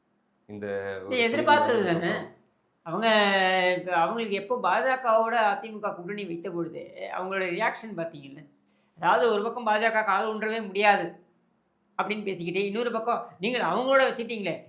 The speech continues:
Speaker 2: நீங்க அவங்க கூட வச்சுட்டீங்களே," சட்டமன்றத்திலே புலம்புறாரு. யாரு? முதலமைச்சர்.
Speaker 1: இல்ல, உதயநிதி சொன்னார் இப்ப சமீபத்துல,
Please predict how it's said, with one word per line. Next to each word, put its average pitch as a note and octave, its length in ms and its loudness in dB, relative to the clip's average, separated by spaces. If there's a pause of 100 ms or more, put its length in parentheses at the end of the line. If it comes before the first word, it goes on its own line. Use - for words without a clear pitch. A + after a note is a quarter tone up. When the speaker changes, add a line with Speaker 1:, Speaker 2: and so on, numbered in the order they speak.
Speaker 2:
நீங்க A#3+ 240 2
அவங்க A3 240 4
கூட C4 240 4
வச்சுட்டீங்களே," A3 520 -2
சட்டமன்றத்திலே C#4+ 640 4
புலம்புறாரு. B3 440 4
யாரு? A3 280 4 (720)
முதலமைச்சர். C4+ 500 2 (680)
Speaker 1:
இல்ல, C#3 200 -2
உதயநிதி C#3 360 -6
சொன்னார் B2+ 320 -4
இப்ப A2+ 240 -8
சமீபத்துல, A#2 680 -8